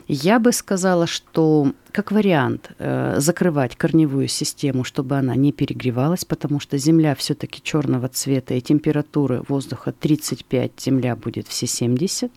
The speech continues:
Поэтому мульчирование, как обычно, э, оно спасает, э,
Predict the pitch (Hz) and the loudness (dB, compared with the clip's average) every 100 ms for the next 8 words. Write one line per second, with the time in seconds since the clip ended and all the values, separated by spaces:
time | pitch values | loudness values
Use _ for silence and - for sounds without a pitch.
0 | _ - - - - - 185 196 196 175 | _ -20 -16 -16 -10 2 4 4 4 6
1 | 165 160 165 156 - 285 339 320 302 285 | 6 8 6 4 4 6 6 6 8 8
2 | 269 254 - - 220 214 220 185 196 185 | 4 0 -8 -4 -2 2 0 2 0 0
3 | - 165 151 - - 147 143 139 135 139 | 0 0 0 -4 -2 0 0 0 -2 -4
4 | - - - - 156 165 160 - 160 - | -6 -8 -10 -2 4 6 4 0 -4 -2
5 | 139 131 127 - 123 | -2 -2 -4 -4 -4